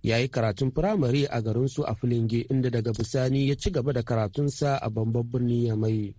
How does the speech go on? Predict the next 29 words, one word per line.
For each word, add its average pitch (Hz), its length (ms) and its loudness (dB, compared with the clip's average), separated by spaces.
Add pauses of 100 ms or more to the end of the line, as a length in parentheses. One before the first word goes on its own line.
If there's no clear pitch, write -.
(140)
Ya 123 160 2
shiga 120 300 0
aikin 131 300 0
soja 135 520 0
a 123 40 -2
shekara 120 640 0
ta 131 100 -2
dubu 135 300 0
da 135 80 -2
ɗari 117 300 -2
tara 143 220 0
da 110 60 -6
tamanin 120 460 0
da 135 80 -2
hudu. 110 500 -2 (280)
Abdurrahman 113 520 2
Chani 120 380 2
ya 135 140 2
yi 208 80 0
karatun 143 460 0
aikin 196 280 0
soja 113 500 -2
a 113 60 -4
wata 120 220 0
makarantar 139 540 0
da 127 100 -2
ke 110 180 -2
ƙasar 117 320 -2
Senegal 110 560 0